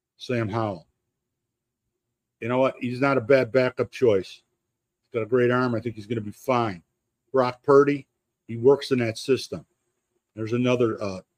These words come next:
sleeper to, uh, to, to, uh, <coughs> not disregard. So I would keep that in mind. You know, Justin Fields,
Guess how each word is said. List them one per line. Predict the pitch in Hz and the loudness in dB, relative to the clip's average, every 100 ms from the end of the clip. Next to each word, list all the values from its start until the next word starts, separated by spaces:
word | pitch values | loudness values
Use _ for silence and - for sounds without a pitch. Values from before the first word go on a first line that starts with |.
| _ _ _ _ | _ _ _ _
sleeper | - - 127 113 110 101 | -20 -6 -4 -2 -4 -6
to, | - 107 98 | -4 0 0
uh, | - _ _ _ _ _ _ _ _ _ _ | -2 _ _ _ _ _ _ _ _ _ _
to, | 101 | -16
to, | - 117 107 | -6 0 2
uh, | 101 95 87 _ _ _ _ _ _ 349 - | 2 -2 -8 _ _ _ _ _ _ 4 6
<coughs> | |
not | 254 123 117 113 | 4 4 0 -2
disregard. | 113 - 104 110 113 95 85 _ _ _ _ _ _ _ | -6 -4 -2 2 2 2 -6 _ _ _ _ _ _ _
So | - 120 110 | -4 0 0
I | |
would | 117 117 | 0 -4
keep | - 139 - | -6 -2 4
that | 135 127 | 6 4
in | 123 | 2
mind. | 127 123 120 120 117 - _ _ _ _ _ _ _ _ _ | 0 2 2 0 -6 -12 _ _ _ _ _ _ _ _ _
You | 110 | -12
know, | 104 98 - _ _ _ _ _ _ _ _ - | -10 -10 -14 _ _ _ _ _ _ _ _ 2
Justin | 139 139 - 120 | 4 4 0 -12
Fields, | - 139 139 127 117 - | -4 4 6 6 2 -8